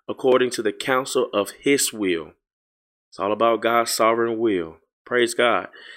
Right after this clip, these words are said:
"So that we who were the first hope in Christ might be to the praise of his glory." Not to your glory for making the decision. Oh, pr-,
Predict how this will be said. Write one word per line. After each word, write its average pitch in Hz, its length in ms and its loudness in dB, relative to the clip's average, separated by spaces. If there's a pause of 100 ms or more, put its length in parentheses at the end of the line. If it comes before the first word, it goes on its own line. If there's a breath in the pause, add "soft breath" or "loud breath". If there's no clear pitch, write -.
(400 loud breath)
"So - 420 4
that 135 320 6
we 170 460 0
who 165 260 2
were 147 160 4
the 120 160 2
first 175 500 0
hope 156 240 -2
in 156 120 0
Christ 110 520 2
might 131 540 0
be 156 300 2
to 147 140 0
the 110 120 2
praise 147 720 2 (100)
of 117 240 2
his 151 240 2
glory." 107 540 0 (960)
Not 85 240 -6
to 123 120 -10
your 123 180 2
glory 110 360 4
for 101 180 0
making 101 360 0
the 101 80 -4
decision. 90 800 -2 (360 soft breath)
Oh, 120 640 2
pr-, - 120 -18